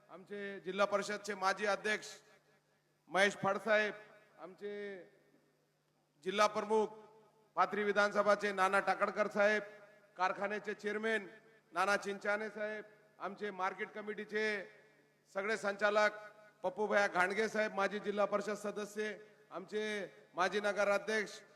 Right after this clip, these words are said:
ॲडव्होकेट मुंजाजी भाले साहेब, आमचे संभाजीनगरचे माजी महापौर साहेब,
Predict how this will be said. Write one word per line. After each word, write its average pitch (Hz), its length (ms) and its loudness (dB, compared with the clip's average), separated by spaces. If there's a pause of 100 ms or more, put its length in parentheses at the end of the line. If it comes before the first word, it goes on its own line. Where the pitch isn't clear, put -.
(240)
ॲडव्होकेट 196 400 -2
मुंजाजी 202 400 -4
भाले 185 320 2
साहेब, 214 360 0
आमचे 202 380 -2
संभाजीनगरचे 208 840 0
माजी 196 300 -2
महापौर 208 480 0 (920)
साहेब, 202 300 8